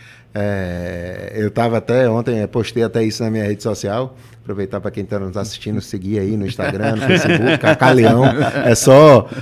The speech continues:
procurar lá. Eu postei exatamente uma frase que eu vi, copiando exatamente, que trata muito disso, né? É, é, uma dessas pessoas que escrevem frases na internet, ele dizendo que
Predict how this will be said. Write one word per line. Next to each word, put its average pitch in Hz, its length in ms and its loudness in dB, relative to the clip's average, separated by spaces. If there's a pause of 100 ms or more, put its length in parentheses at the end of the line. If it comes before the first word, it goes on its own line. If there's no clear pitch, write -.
(140)
procurar 123 640 6
lá. 117 400 2
Eu 117 80 0
postei 139 340 2
exatamente 139 500 2
uma 156 160 4
frase 123 380 0
que 139 100 -2
eu 123 140 4
vi, 123 260 0 (220)
copiando 143 480 2
exatamente, 139 720 0
que 165 140 -4
trata 175 440 0
muito 170 380 0
disso, 123 320 -2
né? 107 140 -2
É, 101 1040 -6
é, 101 60 -10
uma 127 180 -6
dessas 107 460 -6 (1080)
pessoas 120 440 -2
que - 120 -8
escrevem 110 440 -4
frases 107 320 -4
na 113 80 -4
internet, 110 460 -4
ele 135 100 -4
dizendo 135 400 -4
que 113 240 -6